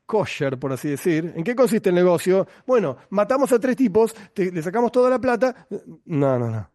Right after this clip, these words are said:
No haga, eh, no, no, no me parece buen negocio. Bueno, robamos un banco y, no, no, no, no me parece buen negocio. Bueno, invertimos en comprar un, un container entero de guantes de látex y los vendemos. Y no sé, la verdad que no conozco del tema.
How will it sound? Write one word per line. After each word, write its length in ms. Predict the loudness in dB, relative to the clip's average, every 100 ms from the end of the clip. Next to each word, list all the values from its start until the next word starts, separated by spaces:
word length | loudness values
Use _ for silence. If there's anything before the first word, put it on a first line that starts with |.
| _ -10
No 220 | -2 0
haga, 280 | 0 -2 -4
eh, 120 | -6
no, 240 | -2 -2
no, 120 | 0 0
no 80 |
me 100 | 0
parece 260 | 2 0 0
buen 140 | 0
negocio. 400 | 0 -2 -6 -14 _ _ -6
Bueno, 240 | -2 -2 -2
robamos 420 | -2 -2 -2 -4
un 100 | -4
banco 300 | -4 -4 -4
y, 140 | -6 -10 _ -12
no, 300 | -4 0 0
no, 140 | -2 -4
no, 160 | -4
no 120 | -2
me 80 | 0
parece 220 | 0 -2
buen 140 | -2 -4
negocio. 400 | -4 -8 -12 -20 _ -20 -2
Bueno, 240 | 2 2 0
invertimos 580 | -2 -2 -4 -4 -2
en 120 | -2 -2
comprar 720 | -2 0 2 2 2 0 -4 _ _ _
un, 280 | -2 0 2
un 120 | 0
container 600 | -2 -4 -2 -2 0 0
entero 500 | 0 -2 -2 0 4
de 160 | 4 4
guantes 520 | 4 2 2 2 2
de 300 | 4 2 2
látex 440 | 0 0 0 -2 -2
y 60 |
los 120 | 0
vendemos. 400 | 2 4 2 0 _ _ _ _
Y 100 | 0
no 80 | 0
sé, 240 | 2 2
la 80 | 4
verdad 180 | 2 2
que 140 | 2
no 100 | 0
conozco 440 | 0 0 0 0 -2
del 160 | -2
tema. 440 | -2 -2 -2 -6